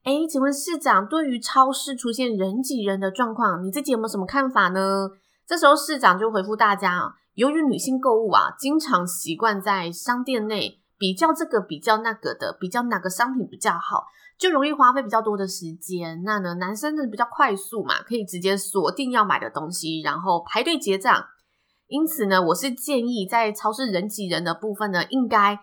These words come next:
家里要派男性出门买东西，就可以减少呢这个人群的亲密接触。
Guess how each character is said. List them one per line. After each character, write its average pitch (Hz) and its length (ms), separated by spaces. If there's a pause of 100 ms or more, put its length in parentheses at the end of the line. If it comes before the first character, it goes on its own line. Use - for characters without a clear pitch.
(220)
家 247 240
里 214 140
要 208 180
派 233 180
男 185 300
性 262 200
出 202 200
门 170 160
买 135 160
东 170 200
西， 170 300
就 262 140
可 254 100
以 185 100
减 151 320
少 139 240
呢 127 220
这 175 80
个 175 100
人 175 300
群 196 240
的 170 140
亲 285 340
密 247 220
接 175 260
触。 - 360